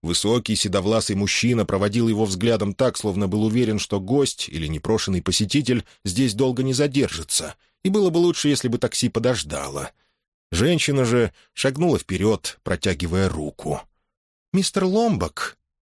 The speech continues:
я правильно поняла, что в такси вы говорили об академии,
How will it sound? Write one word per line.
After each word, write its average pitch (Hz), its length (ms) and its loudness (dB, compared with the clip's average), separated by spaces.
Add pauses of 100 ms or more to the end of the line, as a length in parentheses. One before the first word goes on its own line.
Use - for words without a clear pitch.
(500)
я 190 140 2
правильно 202 400 2
поняла, 107 340 2
что - 160 -4
в - 60 -12
такси - 320 0
вы 160 100 2
говорили 147 400 2
об 135 180 2
академии, 139 720 0